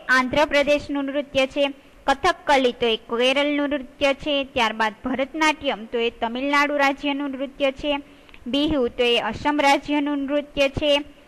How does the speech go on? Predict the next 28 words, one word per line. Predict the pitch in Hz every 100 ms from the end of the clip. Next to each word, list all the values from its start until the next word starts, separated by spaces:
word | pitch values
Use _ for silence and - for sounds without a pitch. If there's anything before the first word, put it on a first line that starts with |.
| - -
ઓડિશા | 269 302 294 247 220
તો | 214 - 254
એ | 269 359 - - - - - - - - -
ઓડિસી | 277 285 320 320 254 240
તો | -
એ | 254 320 -
ઓડિશા | 254 269 311 311 320
રાજ્યનું | 285 240 - 269 254 269 415 - - - - 247
નૃત્ય | 294 294 302 294
છે | 330 285
અને | 240 254
ઘુમ્મર | 240 262 302 349 294 247 302 - - - -
તો |
એ | 254 285
રાજસ્થાન, | 311 254 233 311 311 - 339 311
સ્થાન | - - - - 302 330
રાજ્યનું | 330 262 247 240 247 254 277 - 294
નૃત્ય | 247 226 262 254 214 190
છે, | - 196 - - - 320
વગેરે | 349 415
અનેક | 359 277 330 381
પ્રકારના | 339 294 294 269 269 240
આવા | 254 285
નૃત્યો | 247 254 - - 339 415
રસપૂર્વક | 262 277 370 - 269 247 240 330 - -
કરવામાં | 233 214 220 220 214
આવે | 202 202
છે. | 202 -